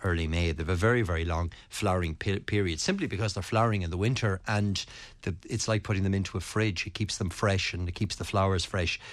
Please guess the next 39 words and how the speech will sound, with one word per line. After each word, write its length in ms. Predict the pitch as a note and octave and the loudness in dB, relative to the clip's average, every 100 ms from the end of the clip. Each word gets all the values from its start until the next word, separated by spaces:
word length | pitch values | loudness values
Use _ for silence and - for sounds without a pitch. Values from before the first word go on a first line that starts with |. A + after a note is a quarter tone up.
| - - | -18 -2
The, 120 | F#2 | -2
there's 240 | F2+ F#2 | 0 2
no 160 | G2 G2 | 4 4
intense 400 | F2+ G2+ F#2 F2 | 2 2 0 0
heat 340 | G#2 G2 F2 - G#2+ - | 0 0 -2 -6 -10 -6
whilst 240 | - F#2 - | -2 -2 -2
they're 100 | F2+ | -6
flowering, 460 | - G2 G2+ F#2 | 2 4 4 2
so 340 | E2 - F2 F2 - - - | 0 -2 0 0 -4 -18 -4
they 100 | G2 | 0
tend 260 | A#2 A2 | 4 2
to 80 | G2 | 2
last 320 | F2 F#2+ F2 | 0 0 -2
for 140 | - - | -6 -6
such 260 | - A2+ | -2 -2
a 60 | G#2 | -2
long 240 | D#2 D#2+ D#2+ | -2 -4 -2
period. 400 | F#2+ E2+ D2 - - - - | 0 0 -2 -8 -14 -16 0
They 160 | B2+ D3 | 4 4
will 160 | C#3+ | 2
grow 260 | A#2+ B2+ A#2 | 0 0 0
in 80 | G#2+ | 0
any 200 | A2 G#2+ | -2 -2
garden 400 | - F#2+ F2+ E2+ | -2 -2 -2 -4
soil, 420 | - G2 F#2 E2 | -4 -2 -2 -4
so 320 | - F#2+ E2+ E2+ - | -4 -4 -4 -8 -10
winter 320 | B2 A2+ A2+ | -2 0 0
flowering 340 | A2+ G#2 F#2 F2 | -2 -2 -2 -2
heathers 440 | E2+ E2+ E2+ D2+ - - - | -2 -2 -2 -4 -8 -16 -8
are, 160 | - G#2 | -2 0
don't 380 | G#2+ A2 A2 G#2 | 0 0 2 0
require 500 | G2+ - G2 G2 E2 | -6 -4 -2 0 -2
an 180 | F2+ F2+ | -2 -2
acid 340 | F#2+ F#2+ G#2+ | 0 -2 -4
soil. 300 | - E2+ D#2+ | -4 -2 -2
They'll 160 | D#2+ F#2+ | -2 -2
actually 240 | G2+ - | -2 -6
grow 180 | E2+ F2 | -4 -2
in, 160 | E2+ | -2